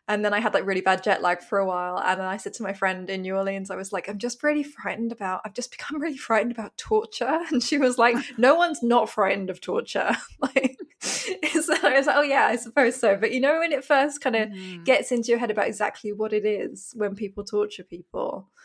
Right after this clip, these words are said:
Speaker 2: That's it.
Speaker 1: like, there's just something so frightening about it that the, uh, just the idea is so frightening.
Speaker 2: Yes, that's it. It's, yeah, you're right. It's this, it's like, because they're so calm about it. Like,
Speaker 1: Yeah.
Speaker 2: they've already weighed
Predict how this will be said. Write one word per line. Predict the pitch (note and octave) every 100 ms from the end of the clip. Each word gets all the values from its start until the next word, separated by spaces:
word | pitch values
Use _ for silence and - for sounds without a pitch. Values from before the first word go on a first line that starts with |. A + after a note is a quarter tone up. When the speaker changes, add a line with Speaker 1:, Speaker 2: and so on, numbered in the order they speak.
| F3+
Speaker 2:
That's | F3+ -
it. | F3+ D#3+ -
Speaker 1:
like, | G#3+ -
there's | A3
just | A3 A#3
something | - A3 A3 G#3+
so | - F#3 G3
frightening | F#3 G3 G3 F#3+ -
about | G3 F#3+ F#3+ G3
it | - - - _ G#3
that | G3+ G3+
the, | G3+
uh, | G3
just | G3 A#3
the | A#3
idea | G3+ G3 G3+ F#3 E3+
is | F3+
so | - F3+
frightening. | F3+ F#3+ F#3 - - - F#3 _ _ _ _ _ _ _
Speaker 2:
Yes, | G#3+ D4 C4 F#3+ F#3 -
that's | G#3+ - -
it. | D#4+ F3+ -
It's, | - _
yeah, | G3 B3
you're | A3+ G#3
right. | G3+ B3 E3 -
It's | F#3+ -
this, | G3+ G3 - - _ _ _ _ _ -
it's | F#3+ -
like, | G3+ G3 -
because | G#3+ B3+ A3+
they're | A#3
so | A3+ A#3+
calm | A#3 - B3+ G3+
about | D#3+ D3+ C3+ G#2
it. | C2 - _
Like, | F3 G3
Speaker 1:
Yeah. | A#3 G#3 G#3 - _ _ _ -
Speaker 2:
they've | G3 G3
already | G#3 A3+ A3+
weighed | G#3 F#3 F#3+ F#3+ F#3 F#3